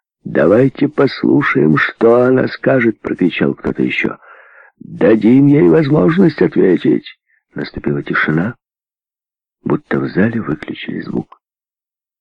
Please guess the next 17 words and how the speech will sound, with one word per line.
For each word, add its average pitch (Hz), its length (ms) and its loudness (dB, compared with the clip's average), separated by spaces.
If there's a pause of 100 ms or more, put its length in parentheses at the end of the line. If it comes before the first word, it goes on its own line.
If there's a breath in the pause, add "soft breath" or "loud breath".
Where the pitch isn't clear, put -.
(260)
Все - 160 -4
наклонились 76 500 -4 (140)
вперед, 82 340 -4
ожидая 73 420 -6
ответа, - 400 -12 (280 loud breath)
как - 200 -8
свора 73 300 -4
диких - 360 -10
собак, - 480 -8
подумал 58 400 -6
Билл - 240 -8
Джейсон. - 480 -10 (320 loud breath)
Аннабель 67 640 -10 (1000)
потянулась - 480 -6
к - 100 -20
микрофону. - 580 -8 (400 loud breath)
«Громче!» 254 920 4